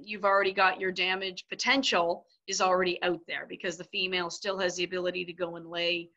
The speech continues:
her eggs, and the little babies will go and damage your trees. So that's one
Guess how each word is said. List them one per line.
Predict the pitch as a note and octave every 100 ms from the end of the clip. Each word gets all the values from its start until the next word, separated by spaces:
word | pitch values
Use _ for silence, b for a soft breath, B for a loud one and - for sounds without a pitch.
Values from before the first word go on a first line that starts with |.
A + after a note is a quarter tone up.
| b
her | - G#3
eggs, | F#3 F3 F3+ - - _
and | F#3 E3+ E3+
the | F3
little | F3+ F3
babies | E3 E3+ E3 E3 D#3+
will | E3+ E3
go | E3 D#3+
and | D#3
damage | D#3+ D#3 D#3+
your | D#3+
trees. | - C#3 A#2 - -
So | - - F3+
that's | F3 F#3 F#3
one | G3 F#3+ F#3